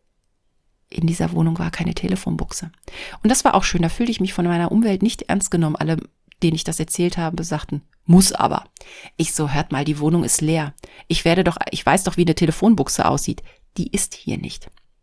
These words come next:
Und bevor ich angefangen hab zu streichen, hab, bin ich mal, also als ich eh auf der Suche war, hab ich, ähm, im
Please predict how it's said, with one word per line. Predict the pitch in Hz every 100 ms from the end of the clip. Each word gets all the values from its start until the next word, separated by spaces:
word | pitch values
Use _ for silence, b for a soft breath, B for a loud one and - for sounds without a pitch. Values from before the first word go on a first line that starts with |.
| _ _ _ - -
Und | 180
bevor | 180 170 196
ich | -
angefangen | 202 214 214 202
hab | 190 -
zu | 156
streichen, | - - 156 160 277 B B B B B B
hab, | -
bin | 170 196
ich | 190
mal, | 180 175
also | - 135 180
als | - 165
ich | -
eh | 202
auf | 190
der | 180 156
Suche | 170 -
war, | 240 254 -
hab | 190
ich, | - - -
ähm, | 190 190 190
im | 170 160 156 160